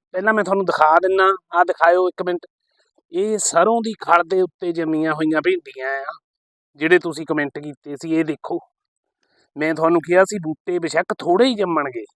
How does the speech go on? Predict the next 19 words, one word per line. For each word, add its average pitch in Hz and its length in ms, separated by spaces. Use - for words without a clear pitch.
ਇਹ 165 120
ਦੇਖੋ 135 320
ਸਿਰਫ 226 380
ਖਲ 156 280
ਤਾਂ 196 100
ਦੇਸੀ 160 400
ਢੇਰ 156 300
ਦੇ 123 160
ਉੱਤੇ 123 240
ਜੰਮੀਆਂ 117 420
ਹੋਈਆਂ। - 300
ਟਾਈਮ 170 320
ਵੀ 190 120
ਜ਼ਿਆਦਾ 180 280
ਲੱਗ 175 260
ਸਕਦਾ, 190 400
ਪਰ 202 160
ਰਿਜ਼ਲਟ 175 500
ਵਾਸਤੇ 175 400